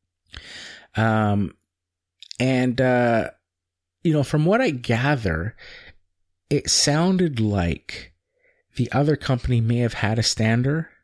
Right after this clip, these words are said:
mower, and maybe that's why they underbid, because they expected to use the stander on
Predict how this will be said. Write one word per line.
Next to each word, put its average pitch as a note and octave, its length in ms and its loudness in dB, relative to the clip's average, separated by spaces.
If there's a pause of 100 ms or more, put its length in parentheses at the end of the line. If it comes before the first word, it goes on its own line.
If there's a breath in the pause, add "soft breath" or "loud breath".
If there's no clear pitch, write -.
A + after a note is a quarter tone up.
(520 soft breath)
mower, A#2 600 0 (1300 soft breath)
and B2 440 2
maybe D3+ 360 2
that's G#2+ 360 0
why B2+ 180 2
they B2 180 0
underbid, G#2 680 0 (760 loud breath)
because A2 400 0
they A2 140 2
expected - 580 -4
to G#2+ 120 0
use A2+ 420 0
the B2 80 0
stander B2+ 640 -2 (260)
on A#2+ 420 0